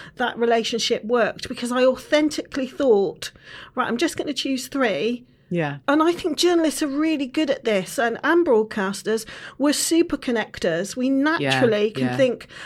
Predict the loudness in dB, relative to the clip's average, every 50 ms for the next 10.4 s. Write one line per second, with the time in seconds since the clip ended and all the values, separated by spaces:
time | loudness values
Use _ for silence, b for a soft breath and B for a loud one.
0 | B B -2 -2 -2 -2 -4 -4 -2 -2 -2 -2 -2 0 0 2 4 4 2 2
1 | 2 -2 -2 -2 0 -2 -2 -2 -4 -4 -2 -2 -2 -2 -2 -4 -4 -2 0 0
2 | 0 0 0 0 2 2 0 -2 -4 -6 -4 -4 -4 -2 -2 -4 -4 -4 -4 -4
3 | -4 -4 -4 -6 -6 -8 -8 -6 -6 -8 -8 -8 -8 -6 -6 -6 -6 -4 -4 -4
4 | -2 -2 -2 0 0 -2 -2 -2 -2 -2 -4 -4 -6 -6 -6 -4 -4 -2 -4 -6
5 | -6 -4 -2 -2 0 0 -2 -2 0 0 0 0 0 0 0 0 2 2 2 2
6 | 0 -2 2 4 4 4 4 2 -2 -4 -4 -4 -6 -4 -4 -4 -4 -6 b b
7 | b b b b b b b b b _ -4 0 2 4 4 4 4 2 0 0
8 | -2 -6 -2 0 0 0 0 0 -4 -6 -4 -2 -2 -2 -2 -4 -8 -4 -4 -4
9 | -4 -4 -8 -8 -8 _ -6 -2 -2 -2 -2 -2 -4 -4 -4 -2 -4 -4 -4 -4
10 | -4 -6 -6 -6 -4 -4 -6